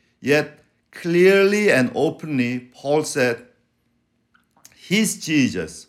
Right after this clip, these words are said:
only his Jesus is the real Jesus. Only his gospel is the on-, the true gospel. Only the Holy Spirit is a true Holy Spirit that we should recognize and receive. And Paul here is saying,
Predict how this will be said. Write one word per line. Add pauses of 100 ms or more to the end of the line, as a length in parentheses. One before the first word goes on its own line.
(160)
only
his
Jesus
is
the
real
Jesus. (460)
Only
his
gospel
is
the
on-, (120)
the
true
gospel. (240)
Only
the
Holy
Spirit
is
a
true
Holy
Spirit (260)
that
we
should (280)
recognize
and
receive. (760)
And
Paul
here
is
saying,